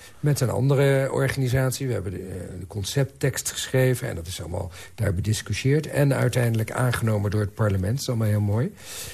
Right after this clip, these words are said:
Dus de regering, die pro-Europees is... omdat ze graag bij de Europese Unie horen, ehm, ja, die wil wel, ehm,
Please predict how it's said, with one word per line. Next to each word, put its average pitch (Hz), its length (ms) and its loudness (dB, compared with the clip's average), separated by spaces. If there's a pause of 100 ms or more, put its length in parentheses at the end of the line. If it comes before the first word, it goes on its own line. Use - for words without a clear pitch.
Dus 135 160 4
de 139 100 2
regering, 135 640 4
die 131 100 -2
pro-Europees 120 1160 0
is... 135 120 -4
omdat 113 280 -2
ze 95 200 -8 (120)
graag 110 480 -2
bij 107 160 2
de 95 80 0
Europese 101 460 0
Unie 151 300 4
horen, 131 360 2 (460)
ehm, 127 400 4 (120)
ja, 143 160 2
die 127 180 0
wil 123 280 4
wel, 131 460 4
ehm, 113 400 -2